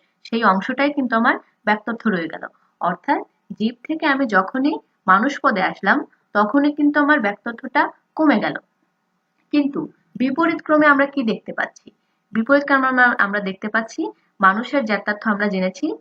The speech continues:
জীববৃত্তি এবং বুদ্ধিবৃত্তি। অর্থাৎ জীব থেকে আমি যখন মানুষে যাচ্ছি, তখন কিন্তু আমার জ্ঞাতার্থটা বেড়ে যাচ্ছে। জীবের জীব-, জ্ঞাতার্থ ছিল জীববৃত্তি, কিন্তু মানুষের জ্ঞাতার্থ হচ্ছে জীববৃত্তি এবং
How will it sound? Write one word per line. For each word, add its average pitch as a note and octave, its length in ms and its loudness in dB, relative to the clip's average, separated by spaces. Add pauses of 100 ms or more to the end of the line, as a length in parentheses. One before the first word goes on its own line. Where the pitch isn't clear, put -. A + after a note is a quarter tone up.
(320)
জীববৃত্তি C4 580 -2
এবং C4+ 400 0 (280)
বুদ্ধিবৃত্তি। G#3+ 720 -6 (320)
অর্থাৎ C#4 360 -2 (340)
জীব A#3 220 -4 (100)
থেকে D4+ 180 0
আমি A3+ 200 4
যখন B3+ 380 -4 (240)
মানুষে C#4 400 2
যাচ্ছি, D4 420 -4 (260)
তখন C4+ 320 0
কিন্তু C#4+ 260 2
আমার C4+ 240 4 (280)
জ্ঞাতার্থটা D4+ 760 -2 (260)
বেড়ে B3 220 4
যাচ্ছে। - 360 -8 (580)
জীবের A3+ 240 -2
জীব-, A#3+ 340 -4
জ্ঞাতার্থ G3 680 -6
ছিল B3+ 360 0 (360)
জীববৃত্তি, G3 600 -4
কিন্তু - 460 -8
মানুষের A#3 420 2
জ্ঞাতার্থ A3+ 420 -6
হচ্ছে C#4+ 360 -4
জীববৃত্তি A3 600 -4
এবং C4+ 340 0